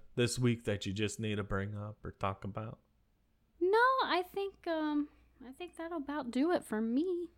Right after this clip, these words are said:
Speaker 1: Okay. Well, I do wanna throw out a reminder for the community corner. Um, with just the two of us, we are running a little long. It is the holiday weekend. We got places to be,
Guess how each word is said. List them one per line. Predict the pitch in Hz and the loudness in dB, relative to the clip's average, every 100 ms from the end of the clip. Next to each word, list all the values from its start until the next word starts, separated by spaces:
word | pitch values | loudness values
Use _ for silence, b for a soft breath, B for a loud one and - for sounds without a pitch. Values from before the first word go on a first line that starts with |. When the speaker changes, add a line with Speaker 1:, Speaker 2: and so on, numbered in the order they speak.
| _ _ _ _ - | _ _ _ _ -6
Speaker 1:
Okay. | 117 165 - 92 95 | -4 -4 -2 -2 0
Well, | 117 139 175 - | 4 6 6 4
I | 123 | 2
do | 117 123 135 | 4 2 2
wanna | 135 123 123 | 2 0 -2
throw | 131 123 110 | 4 4 6
out | 101 104 - | 4 2 0
a | 104 101 | -2 -2
reminder | 107 107 110 139 147 131 117 | 0 0 4 4 4 2 0
for | - 110 | -2 -2
the | 107 | -2
community | - 104 104 98 95 92 | -6 -6 -4 -4 -4 -6
corner. | - 160 151 143 143 _ _ _ _ _ - _ _ | 2 4 4 0 -6 _ _ _ _ _ -20 _ _
Um, | - 92 85 82 - - - | -2 0 0 -4 -8 -14 -6
with | 104 | -6
just | 104 113 - | 0 0 0
the | 107 | -8
two | - 120 110 | 0 2 4
of | 107 | 6
us, | 98 - | 4 4
we | 92 | 2
are | 95 95 | 2 2
running | 92 98 95 | 4 4 4
a | 92 | 2
little | 98 95 95 | 2 2 2
long. | 98 98 95 | 4 2 2
It | 95 92 | -2 0
is | 101 98 | 2 4
the | 92 | 4
holiday | 101 104 95 92 | 6 6 6 4
weekend. | 104 117 110 104 | 4 2 2 0
We | 92 | 0
got | 87 - | 0 2
places | 113 107 98 90 | 4 4 2 -4
to | - 87 - | -6 -6 4
be, | 117 107 107 | 6 8 4